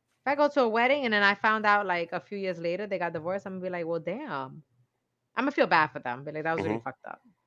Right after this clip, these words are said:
Speaker 1: I'm not gonna really think about myself. I'm gonna feel bad for them. But
Speaker 2: Why?
Speaker 1: I, I'm like,
Speaker 2: Wait,
Speaker 1: at
Speaker 2: wait,
Speaker 1: what
Speaker 2: wait,
Speaker 1: number
Speaker 2: wait,
Speaker 1: would I
Speaker 2: wait,
Speaker 1: not
Speaker 2: wait,
Speaker 1: feel
Speaker 2: wait,
Speaker 1: bad?
Speaker 2: wait, wait, wait, wait, wait. First of all, you took time out of your life.
Speaker 1: I'm a lover. I'm a lover, and I'm super
Speaker 2: No, no, no, no,
Speaker 1: empathetic,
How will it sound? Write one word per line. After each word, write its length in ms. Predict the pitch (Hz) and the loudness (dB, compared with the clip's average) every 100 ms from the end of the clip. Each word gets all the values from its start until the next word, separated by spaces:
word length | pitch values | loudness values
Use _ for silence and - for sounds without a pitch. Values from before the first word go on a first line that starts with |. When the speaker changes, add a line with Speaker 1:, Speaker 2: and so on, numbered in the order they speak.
| _ _ _ _ _ _ - | _ _ _ _ _ _ -8
Speaker 1:
I'm 60 | 196 | -4
not 80 | |
gonna 120 | 180 165 | -2 -2
really 100 | 151 | -4
think 160 | 151 | -4
about 140 | 143 143 | -4 -6
myself. 260 | 139 - - | -6 -10 -8
I'm 80 | 156 | -8
gonna 80 | 156 | -4
feel 120 | 170 | -2
bad 180 | 139 135 | 0 0
for 120 | - | -4
them. 240 | 50 - _ _ _ _ _ _ - | -10 -12 _ _ _ _ _ _ 6
But 100 | 185 | 10
Speaker 2:
Why? 160 | - | 10
Speaker 1:
I, 80 | 208 | 8
I'm 60 | 202 | 6
like, 140 | 196 | 8
Speaker 2:
Wait, 100 | 220 | 10
Speaker 1:
at 60 | 196 | 10
Speaker 2:
wait, 100 | 190 | 6
Speaker 1:
what 60 | |
Speaker 2:
wait, 60 | 247 | 8
Speaker 1:
number 200 | 262 226 | 6 6
Speaker 2:
wait, 60 | |
Speaker 1:
would 100 | 202 | 8
I 100 | 196 | 8
Speaker 2:
wait, 80 | 233 | 10
Speaker 1:
not 160 | 202 196 | 8 6
Speaker 2:
wait, 120 | 90 | 4
Speaker 1:
feel 100 | 90 | 2
Speaker 2:
wait, 40 | 82 | 2
Speaker 1:
bad? 320 | 160 147 151 | 0 0 0
Speaker 2:
wait, 140 | 127 104 | 2 4
wait, 140 | 92 | 2
wait, 220 | 80 76 _ _ | -2 -12 _ _
wait, 140 | 95 82 | -10 -10
wait. 100 | - _ _ _ _ _ _ _ _ | -16 _ _ _ _ _ _ _ _
First 200 | 123 120 | 0 2
of 60 | 95 | 0
all, 320 | 95 80 _ _ _ _ - | -2 -6 _ _ _ _ -18
you 240 | 92 107 | -4 -4
took 260 | - 139 123 | 0 0 0
time 400 | - 110 104 87 | 4 4 4 0
out 140 | 92 87 | -4 -4
of 160 | 85 | -4
your 440 | 87 92 98 104 98 | -2 2 6 6 4
life. 360 | 95 90 - - - | 0 -2 -6 -2 4
Speaker 1:
I'm 200 | 311 381 | 6 6
a 80 | |
lover. 380 | 349 302 302 277 | 10 10 10 6
I'm 300 | 254 202 220 | 6 6 4
a 40 | 247 | 0
lover, 520 | 240 254 262 254 254 | 4 4 4 0 -2
and 120 | 233 | -2
I'm 100 | 208 | -6
super 200 | - - | -4 4
Speaker 2:
No, 100 | 107 | 6
no, 120 | 131 | 8
no, 140 | 143 113 | 8 6
no, 140 | 104 | 4
Speaker 1:
empathetic, 240 | 95 - | 2 2